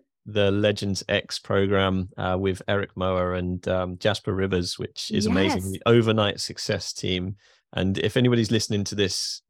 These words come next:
Speaker 1: thinking, "Well, what is that?" Just Google overnight success, um, Legends X or Eric Mower, all of that stuff, or Jasper Rivers. Awesome, awesome,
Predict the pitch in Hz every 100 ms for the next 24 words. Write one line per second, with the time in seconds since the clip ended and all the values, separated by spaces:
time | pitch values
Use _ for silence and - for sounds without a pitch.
0 | _ 101 95 90 98 101 95 95 95 76
1 | - 107 - _ _ _ - 127 120 110
2 | 104 - 107 98 95 92 - - - 92
3 | 95 - - - - 85 85 90 95 92
4 | 87 85 - - - - - - - 90
5 | 85 92 85 82 - 98 98 90 - 85
6 | - - 92 80 - 90 85 85 - 107
7 | - 95 95 95 90 - - _ _ _
8 | _ 139 139 - 117 - 113 - 110 98
9 | 95